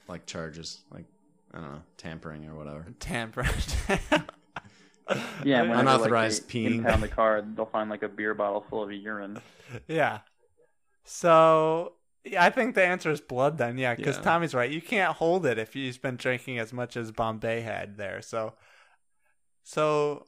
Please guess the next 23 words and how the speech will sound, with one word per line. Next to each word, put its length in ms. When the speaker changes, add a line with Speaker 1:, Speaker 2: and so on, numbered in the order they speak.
Speaker 2:
there 140
you 100
go. 80
I 120
think 240
that's 260
a, 440
that's 140
a 80
logical 680
answer, 380
that 280
Bombay 380
goes 340
with 160
the 80
blood, 500
and 640
obviously 500
it 80
comes 240
up 160
positive. 580